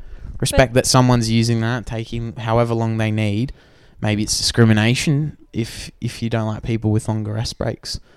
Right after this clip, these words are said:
Speaker 1: Maybe we're discriminating against the powerlifting people and people who
Speaker 2: I
Speaker 1: use
Speaker 2: don't know.
Speaker 1: machines
Speaker 2: It was
Speaker 1: for a
Speaker 2: just,
Speaker 1: while.
Speaker 2: it was
Speaker 1: I don't know
Speaker 2: just
Speaker 1: what I'm
Speaker 2: weird.
Speaker 1: saying.
Speaker 2: Like, I've never thought about it, that you can't actually leave the machine. What happens if you need to go piss?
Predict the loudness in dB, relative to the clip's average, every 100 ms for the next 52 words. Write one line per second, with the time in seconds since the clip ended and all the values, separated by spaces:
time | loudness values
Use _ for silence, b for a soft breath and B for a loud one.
0 | b b b -8 -6 -6 -6 -6 0 0
1 | 2 0 -2 -4 -6 -8 -6 -8 -6 -6
2 | -4 -2 0 -2 -2 -6 -4 -6 -6 -8
3 | -6 -8 -10 b b b b b b b
4 | -2 0 2 2 4 4 4 4 4 4
5 | 6 6 6 8 8 6 2 0 4 6
6 | 8 8 8 8 6 4 4 4 2 4
7 | 6 6 4 2 4 4 6 4 0 b
8 | b b b -10 0 4 4 4 4 4
9 | 2 0 -6 -20 _ _ -20 _ -2 0
10 | 0 -2 -4 0 2 2 0 -4 -2 -2
11 | 0 0 -2 -2 -4 -2 -4 -4 -2 -2
12 | -2 -2 0 2 4 4 4 2 0